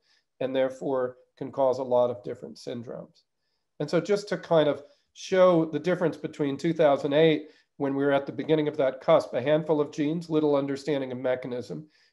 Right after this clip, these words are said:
major pharmaceutical companies withdrawing from C N S work and little interest in autism. By two thousand sixteen, this is the citing a two thousand thirteen paper, but even five or six years later, there were hundreds of candidate genes,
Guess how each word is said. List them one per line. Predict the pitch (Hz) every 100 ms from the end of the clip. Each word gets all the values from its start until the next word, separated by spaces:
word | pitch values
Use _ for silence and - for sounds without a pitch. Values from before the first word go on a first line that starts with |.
| _
major | 135 139 151
pharmaceutical | 151 139 135 160 151 151
companies | - 135 - 131 123
withdrawing | 143 - 139 139 135
from | 135
C | - 143
N | 127
S | 123 -
work | 139 127 156
and | 139
little | 147 135
interest | 131 - -
in | 143
autism. | 135 131 - 160 156 165 _ _ _ _
By | 143
two | 139 170
thousand | 165 147 143 127
sixteen, | - 156 - 180 175 208 202 _ _
this | 165 165
is | 131
the | 151 139
citing | - 160 147 143
a | 127
two | - 156
thousand | 139 127 127
thirteen | 143 131 - 196 214
paper, | 147 135 - - - _ _
but | 151
even | 160 165
five | 165 165 165
or | 156
six | 170 -
years | 160 139 156
later, | 147 160 147 - - _ -
there | 139
were | 131
hundreds | 147 170 170
of | 160
candidate | - 156 139 135 131
genes, | 135 135 151